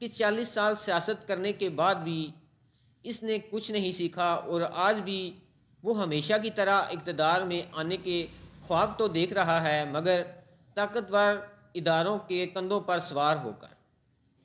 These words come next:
मगर इस बार अवाम जाग चुकी है, अवाम ये सारा कुछ देख चुकी है। यही वजह है कि अवाम एक तरफ खड़ी है और नवाज शरीफ दूसरी तरफ, क्योंकि अवाम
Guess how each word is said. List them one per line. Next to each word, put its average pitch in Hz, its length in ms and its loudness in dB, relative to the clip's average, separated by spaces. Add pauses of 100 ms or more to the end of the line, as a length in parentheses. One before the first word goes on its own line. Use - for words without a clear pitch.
(180)
मगर 151 260 0
इस 170 160 -6
बार 160 240 2
अवाम 156 420 -2
जाग 151 260 0
चुकी 185 280 -8
है, 151 180 2 (840)
अवाम 214 420 0
ये 208 140 -2
सारा 196 360 0
कुछ 202 300 -2
देख 170 300 0
चुकी 190 220 -6
है। 160 200 2 (540)
यही 170 180 -4
वजह 233 260 2
है 233 260 0
कि 220 180 -6
अवाम 175 440 0 (140)
एक 185 200 -2
तरफ 214 280 -4
खड़ी 185 240 -2
है 160 180 4 (560)
और 220 160 0
नवाज 190 340 2
शरीफ 190 380 -4
दूसरी 143 260 -6
तरफ, 110 260 -12 (760)
क्योंकि 233 400 0 (140)
अवाम 190 460 0